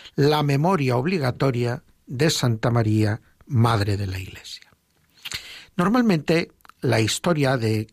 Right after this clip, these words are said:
casi todas las fiestas del calendario cristiano que tienen un carácter más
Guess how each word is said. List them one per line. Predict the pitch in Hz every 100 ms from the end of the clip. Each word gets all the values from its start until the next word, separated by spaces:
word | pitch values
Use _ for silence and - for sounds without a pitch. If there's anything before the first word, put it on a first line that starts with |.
| -
casi | 117 - 110
todas | 139 135 127
las | 117 110 -
fiestas | - 139 139 - - 113 110 - - - - - -
del | 120 120 113
calendario | 127 117 110 135 135 131 -
cristiano | 117 110 - 147 143 113 107 -
que | 131
tienen | - - 185 170 127 113 - _
un | 165 175
carácter | - 127 147 - - 110 104
más | 117 139 -